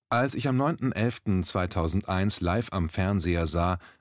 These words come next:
wie der zweite Turm von einem Flugzeug getroffen wurde, nahm ich mein Telefon und rief einen Freund an. Ich sagte ihm, er solle den Fernseher anmachen,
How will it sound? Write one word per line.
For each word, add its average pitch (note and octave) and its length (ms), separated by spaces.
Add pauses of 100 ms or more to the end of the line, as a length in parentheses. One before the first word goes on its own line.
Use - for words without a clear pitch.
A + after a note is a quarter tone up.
wie B2+ 200
der B2+ 180
zweite D3+ 380
Turm C#3 260
von F#2 180
einem E2 220
Flugzeug G#2+ 460
getroffen F#2+ 480
wurde, F#2 260 (300)
nahm B2 220
ich - 120
mein D3 140
Telefon G2+ 580
und - 280
rief G#2+ 220
einen G#2 200
Freund F2 360
an. - 200 (320)
Ich - 120
sagte E2+ 300
ihm, G#2+ 240 (400)
er B2 220
solle C#3+ 240
den C#3+ 100
Fernseher A2+ 560
anmachen, E2 540